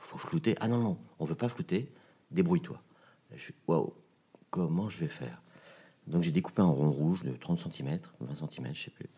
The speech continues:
Et j'avais ma main dans le cadre tout le temps avec, euh, avec ma caméra. Et je passais de bite en bite, mais on voyait jamais les bites. Et c'était très drôle.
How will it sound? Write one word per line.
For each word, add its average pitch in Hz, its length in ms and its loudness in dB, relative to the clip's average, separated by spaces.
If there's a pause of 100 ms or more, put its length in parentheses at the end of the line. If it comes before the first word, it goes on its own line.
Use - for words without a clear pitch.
(560)
Et 87 100 2
j'avais 80 200 6
ma 82 120 8
main 87 160 6
dans 98 100 2
le 69 60 -2
cadre 90 360 0
tout - 140 -2
le 87 80 2
temps 104 240 0
avec, 71 320 -4
euh, 67 40 -6
avec 67 200 -8
ma 73 60 -2
caméra. 71 420 -4 (400)
Et 76 60 -4
je - 120 -8
passais 95 360 2
de 80 100 0
bite - 180 -4
en 76 60 0
bite, 80 200 -2
mais 90 60 2
on 71 40 2
voyait 65 160 -4
jamais 98 160 2
les - 80 0
bites. - 280 -10 (600)
Et - 20 -12
c'était - 200 -8
très - 320 0
drôle. 85 320 2